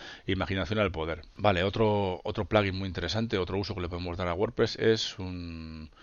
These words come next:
un sitio de subastas, por ejemplo. Podemos crear un sitio de subastas de este tipo que hay bastantes por ahí, ¿no?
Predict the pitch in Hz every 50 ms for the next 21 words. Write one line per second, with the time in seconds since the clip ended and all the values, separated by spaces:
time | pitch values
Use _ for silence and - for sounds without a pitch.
0 | - - - - - - _ _ - - 95 123 123 113 104 90 82 90 85 82
1 | 82 - 110 117 - - - 87 82 82 85 82 78 - 62 - 85 82 82 82
2 | - - 87 85 87 80 - - 98 95 95 101 - 117 110 107 107 - - 110
3 | 101 - - _ _ - - 80 78 - - 92 87 - 90 90 - 87 85 85
4 | 85 85 82 - - - - - - - - - - 90 87 87 90 87 87 87
5 | - 87 87 87 82 - - 98 98 110 110 104 98 107 120 131 -